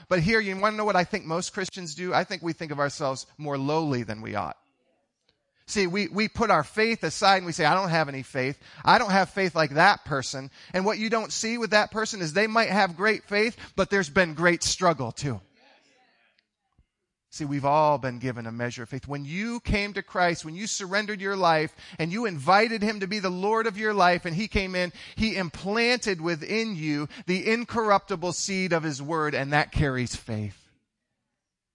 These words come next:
So how do we stay in faith? How do we fight the good fight of faith? How do we foster faith? How do we keep the faith? How do we even know that we're in faith in the first place?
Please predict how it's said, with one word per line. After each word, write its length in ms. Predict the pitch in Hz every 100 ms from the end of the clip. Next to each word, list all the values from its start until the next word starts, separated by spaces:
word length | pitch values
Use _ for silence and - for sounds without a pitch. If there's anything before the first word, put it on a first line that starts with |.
| _ _ _ _ _ _ _ _ -
So 160 | 160
how 180 | 135 156
do 80 | 175
we 100 | 151
stay 360 | - - 156
in 100 | 143
faith? 440 | 127 - 127 110 110 _ _ - -
How 200 | 190 214
do 80 | 220
we 160 | 208
fight 520 | 170 - 202 202 -
the 120 | 160 147
good 280 | 143 190
fight 340 | 143 - 170 160
of 80 | -
faith? 200 | 147 143
How 220 | 220 233
do 80 | 233
we 160 | 214
foster 840 | - - 220 208 208 - - 160 139 - - _
faith? 380 | - 190 170
How 180 | 165 233
do 80 | 247
we 160 | 240 220
keep 460 | - 247 262 -
the 100 | 185
faith? 420 | - 180 156 156 - - -
How 180 | 220
do 100 | 269
we 120 | 262 254
even 220 | 233 226
know 180 | 233 226
that 140 | 214
we're 140 | 196
in 180 | 208 196
faith 400 | 156 202 196 185
in 80 | 180
the 80 | 160
first 420 | - 190 175 -
place? 500 | 143 127 113 - -